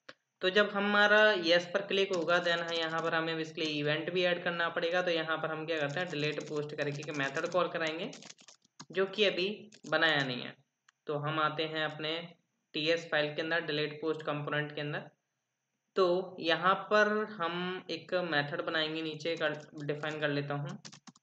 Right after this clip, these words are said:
delete post। तो यहाँ पर हमें क्या करना होगा,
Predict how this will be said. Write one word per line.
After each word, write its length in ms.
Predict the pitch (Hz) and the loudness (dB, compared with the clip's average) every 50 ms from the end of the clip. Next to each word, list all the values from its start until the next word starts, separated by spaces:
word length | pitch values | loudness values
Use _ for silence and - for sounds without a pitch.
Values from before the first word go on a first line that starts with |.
| _ _ _ _ _ _ _ _ _ _ | _ _ _ _ _ _ _ _ _ _
delete 340 | - 170 170 165 165 160 147 | -2 0 0 0 0 -2 -6
post। 300 | 143 127 123 123 - - - _ _ _ _ _ _ _ _ _ _ _ | -6 -6 -6 -6 -10 -16 -20 _ _ _ _ _ _ _ _ _ _ _
तो 60 | 175 | 2
यहाँ 300 | 170 170 170 175 190 196 196 196 | 2 2 4 4 2 2 4 6
पर 160 | 208 214 208 | 4 6 6
हमें 340 | 202 180 175 170 175 185 185 | 4 2 0 0 0 -2 2
क्या 160 | 190 190 180 | 6 6 6
करना 280 | 180 180 185 180 175 175 | 6 4 2 2 2 2
होगा, 520 | 165 156 156 156 170 180 180 185 190 196 | 2 2 2 4 6 6 8 8 8 6